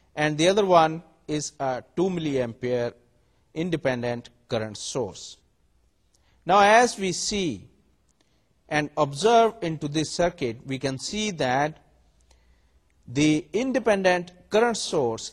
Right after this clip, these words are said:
is not having any resistance connected parallel to it۔ Therefore, we can declare that this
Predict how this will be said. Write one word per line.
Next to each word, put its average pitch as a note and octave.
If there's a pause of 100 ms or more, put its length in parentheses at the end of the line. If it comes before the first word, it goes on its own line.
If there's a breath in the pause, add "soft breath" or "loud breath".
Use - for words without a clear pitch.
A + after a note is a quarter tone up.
is D3+
not A#3 (220)
having F3+ (120)
any G3+
resistance D3 (160)
connected D3
parallel F#3 (120)
to D3
it۔ - (1400)
Therefore, C3+ (420)
we C#3
can C#3
declare G#3 (140)
that D#3 (320)
this F3+